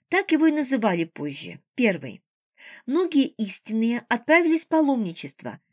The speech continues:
чтобы насладиться невиданным зрелищем, новым миром,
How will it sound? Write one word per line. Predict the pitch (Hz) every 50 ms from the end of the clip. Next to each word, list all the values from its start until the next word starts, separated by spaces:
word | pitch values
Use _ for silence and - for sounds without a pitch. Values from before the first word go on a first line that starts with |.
| _ _
чтобы | - - 233 208 202 226
насладиться | 220 220 220 - 240 214 202 190 277 330 330 - - 240
невиданным | 185 202 202 190 233 233 269 285 277 285 277
зрелищем, | 254 233 254 233 240 214 180 151 139 - - - - 117 98 92 - _ _ _ -
новым | 196 226 262 254 294 294 285 277
миром, | 254 240 214 170 143 - - 165